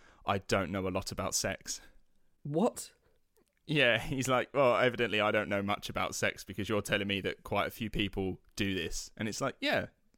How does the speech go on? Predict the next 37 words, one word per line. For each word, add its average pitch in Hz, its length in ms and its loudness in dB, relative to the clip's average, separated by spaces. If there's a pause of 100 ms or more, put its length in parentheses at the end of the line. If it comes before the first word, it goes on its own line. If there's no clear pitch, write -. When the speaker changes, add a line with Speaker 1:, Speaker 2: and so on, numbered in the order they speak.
(120)
Speaker 1:
people 160 260 -2
have 147 220 0 (340)
fetishes 139 640 -4
and 98 180 -4
weird 127 280 -2
things 92 220 -4
that - 100 -8
they 98 100 -4
do. 113 260 -4 (880)
Speaker 2:
Fucking - 440 0
own 185 240 8
up. 107 260 4 (180)
Who 202 140 6
are 127 200 8
you, 104 340 4
weird 104 440 2
people? 107 480 2 (320)
Speaker 1:
<laughs> - 280 -14
Speaker 2:
Stop - 320 0 (180)
eating 180 360 6
shit - 400 2
and 127 100 4
shitting - 500 2
on 113 100 4
people. 110 460 2 (280)
Speaker 1:
I 190 120 4
mean, 208 300 0 (260)
there's, 262 260 0
like, - 260 2
there's, 214 180 2
like, 190 200 0
entire 190 400 2
categories 165 640 -2
of 147 120 -4
porn 156 320 2
of, 95 160 -2
like, 104 220 0